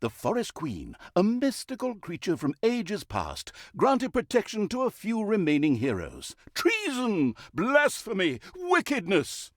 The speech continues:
However, the entrance to the Forest Queen's realm was magically sealed.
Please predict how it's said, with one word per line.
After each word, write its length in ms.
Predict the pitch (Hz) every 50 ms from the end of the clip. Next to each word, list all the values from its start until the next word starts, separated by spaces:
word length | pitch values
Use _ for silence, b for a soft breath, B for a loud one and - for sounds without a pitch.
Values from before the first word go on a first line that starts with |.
| _
However, 460 | - - 117 196 233 139 80 65 - - B B B B
the 120 | - 285 -
entrance 400 | 127 165 - - 247 233 208 -
to 100 | - 113
the 100 | 90 92
Forest 380 | - - 104 151 202 - - -
Queen's 340 | - 127 123 123 123 98
realm 380 | 95 101 123 127 85 82 92 107
was 160 | 120 135 107
magically 560 | 104 113 110 170 233 220 - 123 - - 151
sealed. 680 | 190 - - - - 262 220 143 87 78 - 67 60 -